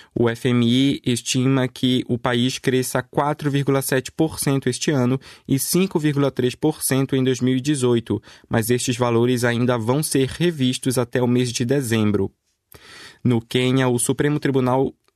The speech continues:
informou que vai divulgar na próxima segunda-feira sua decisão sobre a validação do resultado das eleições realizadas a vinte e seis de outubro,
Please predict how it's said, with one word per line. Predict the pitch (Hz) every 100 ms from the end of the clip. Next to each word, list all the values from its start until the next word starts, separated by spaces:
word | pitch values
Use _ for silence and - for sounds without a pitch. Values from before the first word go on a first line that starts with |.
| _
informou | 139 151 165 127 120 151
que | 156 143
vai | 139 135
divulgar | 139 190 170 127 139 -
na | 139
próxima | 127 127 131 127
segunda-feira | - 123 170 131 - 127 127
sua | - 131
decisão | 127 127 120 117 131 139 - - -
sobre | - 139 127 139 -
a | - 131
validação | 135 165 165 156 131 143 143
do | 131
resultado | - 127 123 123 120
das | 120 123
eleições | 127 135 123 127 135 127
realizadas | 123 117 113 117 117 113
a | 110
vinte | 110 170 -
e |
seis | - 147
de | 139
outubro, | 156 - 127 117 131